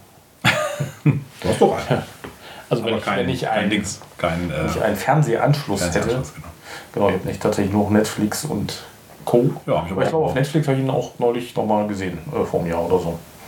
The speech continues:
Speaker 2: Ja, ähm, genau, über Star Trek hatten wir eigentlich schon ausreichend gesprochen.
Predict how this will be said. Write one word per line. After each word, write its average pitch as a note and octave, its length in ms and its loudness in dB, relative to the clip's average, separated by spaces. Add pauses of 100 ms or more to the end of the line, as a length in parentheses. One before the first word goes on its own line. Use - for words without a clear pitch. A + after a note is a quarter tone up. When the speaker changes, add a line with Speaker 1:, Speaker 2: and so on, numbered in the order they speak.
(1200)
Speaker 2:
Ja, F#3 240 -2 (140)
ähm, D#3 920 2 (220)
genau, A2+ 140 -2
über G2+ 120 4
Star - 200 0
Trek - 180 -8
hatten E3 140 4
wir D3 80 4
eigentlich C3+ 180 -2
schon D3+ 100 0
ausreichend C#3 420 2
gesprochen. C3 480 0